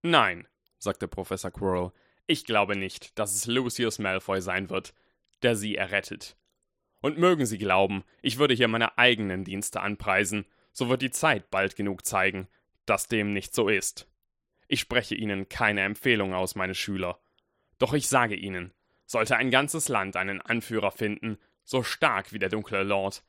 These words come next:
aber ehrenhaft und rein, und akzeptierten Sie sein Mahl, so könnten Sie jeden dunklen Lord zerquetschen wie ein Insekt. Und auch der ganze Rest unserer gespaltenen magischen Welt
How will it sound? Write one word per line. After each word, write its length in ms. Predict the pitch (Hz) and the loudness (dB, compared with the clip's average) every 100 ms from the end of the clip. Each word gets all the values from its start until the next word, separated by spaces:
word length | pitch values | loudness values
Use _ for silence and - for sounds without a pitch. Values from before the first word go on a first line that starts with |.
| _ _ | _ _
aber 320 | 117 - - | -2 -2 -2
ehrenhaft 600 | 160 147 107 95 92 - | 0 0 -2 -6 -10 -10
und 120 | 104 | -8
rein, 400 | 98 98 98 98 - _ _ | -2 0 0 -2 -10 _ _
und 120 | 139 | -2
akzeptierten 800 | 139 - 139 - - 175 - 110 | -2 -2 -8 -6 -2 -2 -2 -4
Sie 140 | 98 98 | -4 -4
sein 280 | 92 95 | -4 -4
Mahl, 480 | 95 98 104 90 87 - _ _ _ _ | -2 0 0 0 -4 -10 _ _ _ _
so 160 | - 120 | -6 -6
könnten 380 | - 127 - 127 | 0 0 0 -4
Sie 160 | 110 | -4
jeden 440 | 113 107 120 127 120 | -4 0 0 0 -2
dunklen 380 | 117 107 117 110 | -2 -4 -4 0
Lord 240 | 95 - | -2 -2
zerquetschen 800 | - 104 - 110 120 - - 113 | -2 -4 -4 -4 -4 -4 -6 -6
wie 180 | 107 - | -6 -6
ein 140 | 107 | -6
Insekt. 680 | 101 107 101 101 - - - _ _ _ _ - | -4 -4 -4 -4 -6 -12 -16 _ _ _ _ -4
Und 120 | 147 | -2
auch 120 | 143 | 0
der 160 | 143 127 | 0 4
ganze 340 | 131 120 120 | 2 2 0
Rest 240 | 104 - | 0 -2
unserer 280 | 107 107 101 | -6 -4 -4
gespaltenen 720 | 98 - - 107 107 117 110 | -4 -8 -2 0 0 0 -2
magischen 480 | 101 98 104 104 113 | -2 -2 -2 -2 -2
Welt 280 | 98 95 - | 0 0 -2